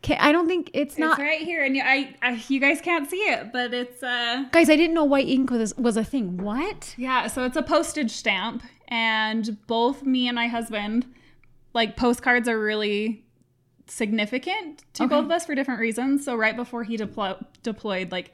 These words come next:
Speaker 2: literally the week before he deployed, we both were like,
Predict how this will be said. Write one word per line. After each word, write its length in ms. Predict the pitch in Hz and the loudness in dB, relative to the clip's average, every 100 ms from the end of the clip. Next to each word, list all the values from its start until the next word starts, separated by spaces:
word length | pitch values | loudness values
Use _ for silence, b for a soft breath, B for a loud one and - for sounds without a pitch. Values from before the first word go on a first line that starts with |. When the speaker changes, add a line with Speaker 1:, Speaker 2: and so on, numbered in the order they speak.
| b b b b b | b b b b b
Speaker 2:
literally 640 | 247 247 233 226 220 214 | -4 0 0 0 0 0
the 120 | 214 208 | -2 -2
week 180 | 208 | -2
before 260 | 220 208 208 | -4 -4 -2
he 100 | 208 | -2
deployed, 400 | 196 196 202 185 | -2 -4 -4 -2
we 100 | 196 | -2
both 260 | 190 196 208 | -2 -4 -2
were 80 | |
like, 220 | 202 202 | -2 -2